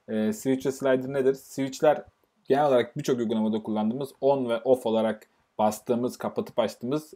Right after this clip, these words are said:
yapılara denir. Slider ise değerleri arttırıp azaltırken genelde kullandığımız, böyle birden yüze kadar çıkardığımız yapılarda kullanılır.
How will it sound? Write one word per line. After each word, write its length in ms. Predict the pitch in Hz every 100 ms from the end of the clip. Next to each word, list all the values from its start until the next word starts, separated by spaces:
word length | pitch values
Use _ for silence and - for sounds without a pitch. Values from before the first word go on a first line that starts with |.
| -
yapılara 500 | 113 113 117 120 110
denir. 220 | 101 151 _ _ _
Slider 460 | - 147 147 139 131
ise 400 | 120 147 156 - _ _ 123
değerleri 440 | 127 131 135 135
arttırıp 520 | 120 123 - 127 131
azaltırken 600 | 117 113 120 120 127 113
genelde 380 | 107 110 107 107
kullandığımız, 600 | - 120 113 107 107 110
böyle 280 | 110 107 104
birden 300 | 117 110 107
yüze 240 | 107 110
kadar 220 | 107 98 -
çıkardığımız 540 | - 98 92 131 143
yapılarda 500 | 120 113 117 113 117
kullanılır. 500 | - 92 95 151